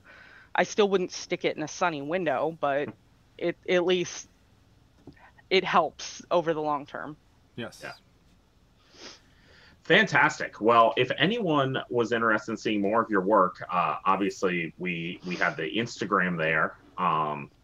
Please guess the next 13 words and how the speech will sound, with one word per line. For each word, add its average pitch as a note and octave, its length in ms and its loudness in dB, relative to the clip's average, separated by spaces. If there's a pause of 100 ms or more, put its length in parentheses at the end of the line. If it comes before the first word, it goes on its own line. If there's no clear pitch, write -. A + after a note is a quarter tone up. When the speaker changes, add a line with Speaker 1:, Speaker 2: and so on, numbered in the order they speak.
(220)
Speaker 3:
and F2 720 -2
if F#2+ 160 -4
anyone G#2 400 -2
is F#2 160 -6
interested F#2 460 -2
in E2 80 -8
purchasing - 560 -8
any D#2+ 180 -6
of D#2 120 -8
your D#2+ 120 -4
dolls, D#2 360 -2
where A2+ 160 -2
would, A#2+ 140 -4